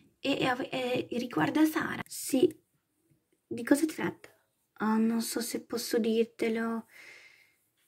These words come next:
Ehm, prima ne parliamo con lei, poi se siamo sicuri te lo dirò, ok? Promesso. L'hai poi promesso, eh? Vado in classe.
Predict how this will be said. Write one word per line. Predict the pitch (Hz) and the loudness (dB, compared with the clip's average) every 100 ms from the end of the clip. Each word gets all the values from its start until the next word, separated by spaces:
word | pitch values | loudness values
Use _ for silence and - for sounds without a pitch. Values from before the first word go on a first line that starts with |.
| _ | _
Ehm, | 226 220 220 220 220 214 214 214 - | 2 4 4 4 4 4 4 0 8
prima | - 359 370 349 302 - - - _ | 12 12 12 10 8 4 -8 -20 _
ne | - 262 | -4 -4
parliamo | 262 254 240 233 | -2 -2 -2 -6
con | 233 220 | -4 0
lei, | 220 220 226 | 2 2 8
poi | 311 | 8
se | 311 262 | 8 4
siamo | - 240 240 | 0 -4 2
sicuri | - 311 277 294 | 2 4 6 6
te | 285 247 | 4 2
lo | 220 | 4
dirò, | 214 196 | 4 4
ok? | 196 - 262 247 240 - _ | 0 -2 -4 -4 -8 -16 _
Promesso. | - 240 190 175 - | -10 0 2 2 -6
L'hai | - 208 233 | -2 0 0
poi | 247 240 | 2 2
promesso, | 240 240 226 202 - - | 2 0 2 2 0 0
eh? | 208 220 214 - _ _ _ - - | 0 0 -2 -8 _ _ _ -20 -6
Vado | 180 185 | 4 6
in | 185 | 8
classe. | 180 170 170 - - 175 190 | 6 6 4 0 0 2 2